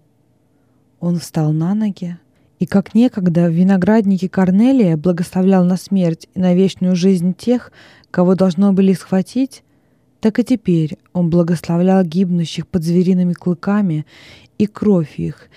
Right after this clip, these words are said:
и их муки, и мёртвые их тела,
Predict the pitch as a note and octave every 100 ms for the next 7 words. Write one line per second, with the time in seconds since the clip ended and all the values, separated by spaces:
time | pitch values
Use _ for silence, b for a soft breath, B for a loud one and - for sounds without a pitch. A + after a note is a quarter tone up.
0 | b b - F#3 G3+ - - G3+ G#3 F#3
1 | - D#3+ D3+ - b b b b F#3+ G3
2 | A3 G#3+ - G#3 A3 G#3 - - G#3+ F#3+
3 | D#3